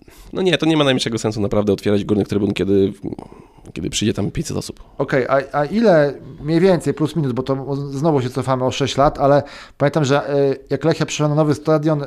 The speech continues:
Speaker 2: właściciel klubu Andrzej Kuchar mówił, że, że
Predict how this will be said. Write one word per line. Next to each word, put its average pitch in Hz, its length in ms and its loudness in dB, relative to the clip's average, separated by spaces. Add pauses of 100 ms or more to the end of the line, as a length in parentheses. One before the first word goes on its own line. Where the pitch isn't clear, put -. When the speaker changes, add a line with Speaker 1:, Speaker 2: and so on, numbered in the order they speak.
Speaker 2:
właściciel 139 760 -2
klubu 139 260 -2
Andrzej 135 280 -2
Kuchar 135 300 -2
mówił, 135 300 -2
że, 127 260 2 (400)
że 123 140 0